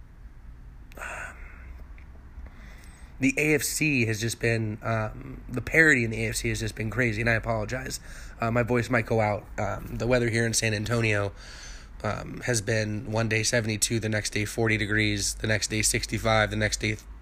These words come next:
thirty. Um, so my allergies and just my whole fucking ugh is all fucked up. So I have a little bit of a sore throat, um, lose my voice a little bit,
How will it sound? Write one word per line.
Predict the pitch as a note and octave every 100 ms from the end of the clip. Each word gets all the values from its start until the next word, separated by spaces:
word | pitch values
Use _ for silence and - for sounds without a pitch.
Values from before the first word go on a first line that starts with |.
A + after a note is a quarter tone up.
| - - - -
thirty. | - B2+ A2+ G#2 G2 - - - - -
Um, | A2 A2 G#2 A2 - - -
so | A#2 - A2 G#2
my | C3+
allergies | C3+ B2 B2 A#2+ A2+ A#2 A2+ A2 -
and | A2 G#2+
just | G#2+ G#2+ A#2
my | G#2+
whole | A#2 G#2
fucking | - A2 A#2 G#2 A2+ -
ugh | C3+ B2+ - - - - - - - -
is | A#2
all | A2+
fucked | - B2+ A#2 -
up. | - -
So | - A2+
I |
have | A2
a |
little | A#2+
bit | A#2 A2+
of |
a | G#2
sore | - A#2
throat, | A2+ C3+ C#3 C3 - - - - - - C3+
um, | C3 B2 - - A#2 G#2 C3+ C3 A2 - - - -
lose | A#2 A#2
my | A#2
voice | G#2+ B2+ A#2+
a | A#2+
little | A#2+ A2+
bit, | A2+ A2 G#2+